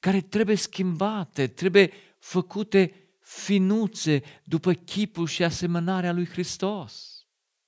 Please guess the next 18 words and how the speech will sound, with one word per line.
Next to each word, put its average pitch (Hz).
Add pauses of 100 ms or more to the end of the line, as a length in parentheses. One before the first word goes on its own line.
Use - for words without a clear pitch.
(480)
Dar 160
șlefuirea 190
aceasta, 180
acestor 175
obiceiuri, 170 (220)
nu 190
se 208
face 185 (1300)
dintr-o 165
dată, 180 (360)
nu 175
se 202
face 196
fără 170
o 170
luptă. 180 (2750)
Iar 151
avem 170